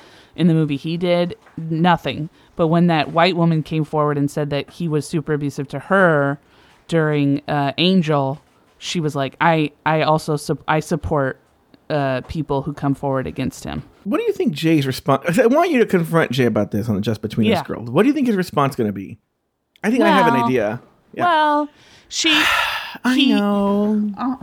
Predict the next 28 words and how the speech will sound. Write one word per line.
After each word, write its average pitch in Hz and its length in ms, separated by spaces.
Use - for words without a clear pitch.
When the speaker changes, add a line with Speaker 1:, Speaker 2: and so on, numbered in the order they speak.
Speaker 1:
<laughs> 262 100
Speaker 2:
Yeah, 208 40
Speaker 1:
she 208 180
Speaker 2:
I - 40
didn't 254 220
say 269 100
she 247 120
was 254 120
perfect. 175 640
Speaker 1:
I 254 160
think 349 260
she's, 339 540
she, 269 440
she - 260
came 269 240
forward 277 240
'cause 254 160
peop-, 247 300
everyone 247 460
started 196 280
coming 180 280
forward 156 380
after 139 280
that. - 260
And 175 180
I 170 80
think 214 320
that 175 300